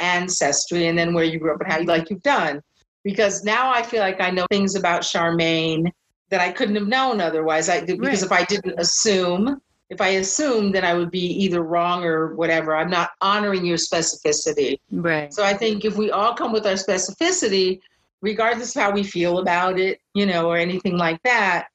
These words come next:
Speaker 1: then I think that's a point of power. And I think that can go a long way toward giving us the foundation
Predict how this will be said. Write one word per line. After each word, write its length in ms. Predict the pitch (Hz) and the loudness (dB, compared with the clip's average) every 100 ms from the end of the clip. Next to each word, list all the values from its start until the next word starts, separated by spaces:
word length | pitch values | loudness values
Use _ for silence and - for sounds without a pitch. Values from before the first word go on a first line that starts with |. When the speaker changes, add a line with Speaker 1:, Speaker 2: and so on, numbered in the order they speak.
| _ _ - | _ _ -2
Speaker 1:
then 500 | 190 185 180 185 - _ _ _ _ _ _ _ _ - | 2 2 0 -4 -8 _ _ _ _ _ _ _ _ -6
I 60 | 226 | -4
think 220 | 247 226 | -2 0
that's 240 | 240 254 302 | 0 0 -2
a 60 | |
point 280 | - 233 196 | -2 0 0
of 120 | 170 | -2
power. 720 | - 156 170 208 269 392 381 - _ - | -4 -2 0 2 0 -2 -8 -14 _ -6
And 100 | 185 | 0
I 100 | 196 | 0
think 380 | 202 240 220 - - | 0 -2 -2 -6 -2
that 320 | 202 226 233 | 0 2 -2
can 200 | - 233 | -8 -2
go 120 | 214 190 | 0 2
a 40 | 175 | 0
long 400 | 180 175 175 170 | 0 0 0 0
way 280 | 175 170 | 2 2
toward 600 | 170 - 170 160 156 160 - _ _ _ _ | -2 -2 0 2 0 -2 -8 _ _ _ _
giving 400 | 202 214 226 214 | -2 0 0 0
us 240 | 175 190 - | -2 -2 -2
the 120 | 190 | -2
foundation 920 | 208 175 170 170 175 170 185 165 | 0 0 0 0 0 0 0 0